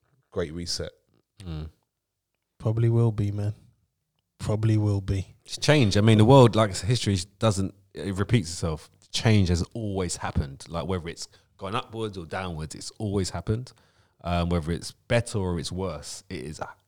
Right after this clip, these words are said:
Speaker 2: always happened. So we might go, we might go pollutionless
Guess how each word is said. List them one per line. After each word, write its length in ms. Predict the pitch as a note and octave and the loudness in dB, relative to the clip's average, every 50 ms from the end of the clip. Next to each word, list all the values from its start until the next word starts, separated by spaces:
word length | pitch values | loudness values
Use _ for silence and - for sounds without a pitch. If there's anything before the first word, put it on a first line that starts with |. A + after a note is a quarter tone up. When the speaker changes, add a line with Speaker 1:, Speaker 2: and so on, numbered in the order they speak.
| _ _ | _ _
Speaker 2:
always 640 | - A#2 A#2 A2+ G#2+ G2 F#2 F2+ F2 E2+ E2 D#2+ - | -20 -20 -18 -16 -12 -8 -6 -4 -2 -2 -4 -4 -6
happened. 420 | - - E2+ - - D#3 - - | -6 -6 -4 -4 -4 -4 -6 -8
So 280 | - E2+ E2+ D#2+ D#2 - - - - - _ | -6 -6 -6 -6 -6 -10 -14 -20 -20 -12 _
we 80 | G#2+ G#2 | -4 0
might 240 | G#2+ A2+ G#2 F#2 F#2 | 0 0 0 0 -2
go, 240 | - F#2+ F#2 F2 - - - - - - - _ _ | -2 -2 -2 -4 -4 -10 -18 -20 -20 -20 -20 _ _
we 60 | A2+ G#2+ | -6 -2
might 240 | A#2 B2 A#2 F#2 F#2 | 0 0 0 0 -2
go 180 | - G2+ F#2+ F#2 | 0 0 0 -2
pollutionless 1000 | - - - G#2+ G#2 A2 A2 G2+ - F#2 E2+ E2+ F2+ F2+ - - - - - | -2 -2 0 2 4 4 4 2 0 -2 -4 -4 -4 -4 -4 -4 -6 -8 -10